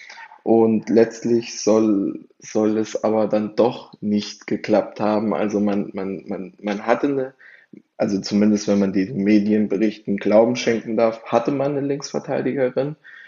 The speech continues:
Ähm, letztlich ist sie nach Lyon gewechselt und, äh, mittlerweile wird auch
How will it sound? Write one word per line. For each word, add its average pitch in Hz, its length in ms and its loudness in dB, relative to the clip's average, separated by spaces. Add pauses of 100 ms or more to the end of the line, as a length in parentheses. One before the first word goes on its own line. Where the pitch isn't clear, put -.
(400)
Ähm, 110 640 4 (180)
letztlich 117 720 2
ist - 200 -4
sie 110 140 4
nach 104 280 0
Lyon 107 380 6
gewechselt 120 800 2
und, 107 580 2
äh, 104 360 -4
mittlerweile 107 800 -2
wird 110 340 0
auch 107 340 0